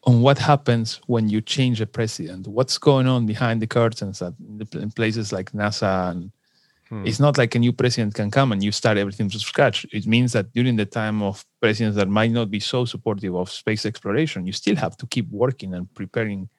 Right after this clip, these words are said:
Speaker 1: technological, I don't know, building blocks, sort of Legos, so that when
Speaker 2: Hmm.
Speaker 1: when a new president comes, a new decision maker comes with a,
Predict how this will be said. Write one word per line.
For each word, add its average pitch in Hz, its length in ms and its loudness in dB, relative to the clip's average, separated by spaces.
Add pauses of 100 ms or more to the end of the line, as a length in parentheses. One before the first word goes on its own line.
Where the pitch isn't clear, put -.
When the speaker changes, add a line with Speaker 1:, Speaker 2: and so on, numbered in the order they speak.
(800)
Speaker 1:
technological, 101 880 -2
I 110 60 4
don't 113 120 2
know, 95 160 -4 (220)
building 123 420 6
blocks, 107 320 0
sort - 260 -4
of 113 80 -4
Legos, 98 720 -2
so 101 200 0
that 92 260 0
when 101 360 0
Speaker 2:
Hmm. 110 200 -6 (760)
Speaker 1:
when 110 220 6
a 107 60 4
new 117 160 4
president 113 460 0
comes, 117 440 2
a 95 60 -4
new 117 300 4
decision 110 320 2
maker 104 280 0
comes 104 300 -4
with 95 140 -8
a, 92 140 -4